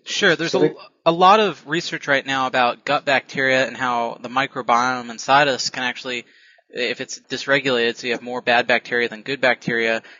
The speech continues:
Speaker 1: can actually start to cause kind of an inflammatory state in the body. And I was wondering if maybe some of that inflammation could actually affect brain function and hurt sleep in that way.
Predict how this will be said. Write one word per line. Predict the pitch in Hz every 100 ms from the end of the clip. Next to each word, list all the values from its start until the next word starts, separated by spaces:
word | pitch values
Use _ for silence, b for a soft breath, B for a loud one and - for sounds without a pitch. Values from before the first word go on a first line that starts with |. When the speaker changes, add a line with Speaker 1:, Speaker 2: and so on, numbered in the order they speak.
| b
Speaker 1:
can | 131
actually | 131 135
start | 117 131 123
to |
cause | - 127 120 117 - _ -
kind | 123 123
of | 113
an |
inflammatory | 107 - 127 127 120 120 113 107
state | - - 147 123
in |
the | 117
body. | 123 139 131 113 - b b b b -
And | 131 131
I |
was | 143 165
wondering | 170 160 143
if | - -
maybe | 139 139 139 131 127
some | - -
of | 131
that | 127 - -
inflammation | 127 131 127 131 127 110
could | 123
actually | 117 127
affect | 113 120 -
brain | 127 135 131
function | 123 110 - 113
and | 107 110 107 -
hurt | - 131 123
sleep | - 131 123 104
in |
that | 113 117
way. | - 69